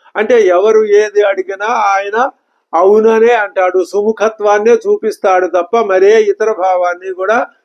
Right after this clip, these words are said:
చూపించడు. సుమహాయశాఖ, రాముడికి లోకంలో యశస్సు ఏమని వచ్చింది? ఆయన యాచకులు ఏది అడిగినా కాదనకుండా ఇస్తాడనేటటువంటి ఒకానొక మహా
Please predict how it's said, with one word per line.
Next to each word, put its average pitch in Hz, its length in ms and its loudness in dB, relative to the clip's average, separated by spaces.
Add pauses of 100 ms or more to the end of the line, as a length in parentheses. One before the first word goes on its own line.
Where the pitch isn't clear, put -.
(200)
చూపించడు. 180 840 0 (180)
సుమహాయశాఖ, 196 1900 0 (280)
రాముడికి 190 420 0
లోకంలో 202 520 0
యశస్సు 190 460 -2
ఏమని 202 340 0
వచ్చింది? 214 540 2 (240)
ఆయన 196 600 0 (260)
యాచకులు 208 800 0
ఏది 208 380 2
అడిగినా 208 540 0
కాదనకుండా 214 760 -2
ఇస్తాడనేటటువంటి 196 1300 -2
ఒకానొక 170 580 -2
మహా 165 520 0